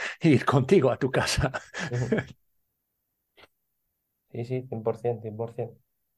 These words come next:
Speaker 2: O sea, para, para algunos perros volver a casa algunos contextos, volver a casa, ¿eh? O sea,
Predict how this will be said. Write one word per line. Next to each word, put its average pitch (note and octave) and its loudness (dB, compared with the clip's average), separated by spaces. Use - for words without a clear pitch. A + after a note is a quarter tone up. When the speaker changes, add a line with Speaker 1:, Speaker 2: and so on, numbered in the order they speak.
Speaker 2:
O - -20
sea, G#2+ 2
para, G2+ 2
para G#2+ 4
algunos A2 0
perros A2 2
volver G#2 4
a G#2+ 4
casa - 4
algunos G#2 0
contextos, G#2 -2
volver A2 4
a A2+ 10
casa, G#2 4
¿eh? C3+ 4
O B2+ -2
sea, G#2 4